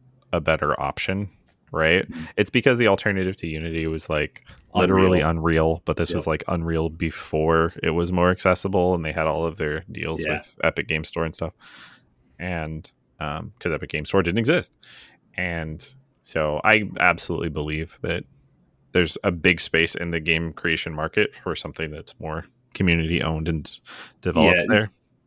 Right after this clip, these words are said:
Speaker 2: Godot has the general open source problem of, like,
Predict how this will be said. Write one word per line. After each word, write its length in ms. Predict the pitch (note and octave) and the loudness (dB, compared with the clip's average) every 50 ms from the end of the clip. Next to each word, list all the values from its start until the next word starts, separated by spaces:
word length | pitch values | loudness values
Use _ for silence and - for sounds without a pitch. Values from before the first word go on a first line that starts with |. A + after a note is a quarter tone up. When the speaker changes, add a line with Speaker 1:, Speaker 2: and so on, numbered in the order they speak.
| _ _ _ D#3 A#2+ - _ _ _ _ _ _ | _ _ _ -14 -14 -14 _ _ _ _ _ _
Speaker 2:
Godot 400 | - B2+ A#2 A2 A#2+ A#2+ A#2 A#2 | 4 4 6 8 8 8 8 6
has 280 | A#2 A#2 A#2+ A2+ A2 G#2 | 6 6 6 6 6 4
the 160 | G#2+ A2 G#2+ | 4 4 4
general 480 | G2+ F#2+ G#2+ G#2 G2 G2 G2 F#2+ F#2 F#2 | 6 4 4 4 6 4 4 4 4 4
open 300 | F2+ G2+ F#2+ - F2+ E2 | 4 2 2 2 -2 -2
source 400 | D#2+ - - B2 A2+ A2 A2 - | -2 0 2 4 6 6 4 4
problem 540 | - - G#2 F#2+ F#2+ F#2 F2+ F2 F2 F2 - | 2 2 2 2 4 2 2 2 2 0 0
of, 540 | - F2+ E2+ E2 E2 D#2+ D#2 D#2 D2+ - | 0 0 2 2 0 0 -4 -6 -8 -4
like, 300 | - F#2+ D#2+ D#2+ - - | -2 -2 -2 -2 -4 -8